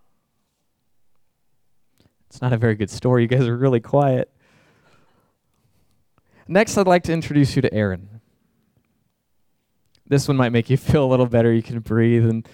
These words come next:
the tension can go away. Aaron, his life went a different direction than John's.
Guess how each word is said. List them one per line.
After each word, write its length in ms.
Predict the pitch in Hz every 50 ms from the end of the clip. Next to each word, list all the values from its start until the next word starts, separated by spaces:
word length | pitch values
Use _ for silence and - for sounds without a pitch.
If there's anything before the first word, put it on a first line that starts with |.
| _ _ _
the 80 | 131
tension 420 | - - - 165 135 127 - 135 127
can 160 | - 131 127
go 140 | 123 123 120
away. 260 | 120 123 120 117 117 - - - - - - - _ _ -
Aaron, 600 | 156 180 208 220 208 165 139 127 123 123 127 - _ _ _ _ _ _ _ _ _ - - _ -
his 240 | - 226 240 220 190
life 360 | 180 160 160 156 151 - -
went 140 | 147 143 127
a 80 | 127
different 400 | 117 117 139 143 - 151 135 123
direction 480 | 127 120 117 120 117 - - - 113 110
than 140 | 107 101 95
John's. 500 | 104 98 95 90 87 85 95 - -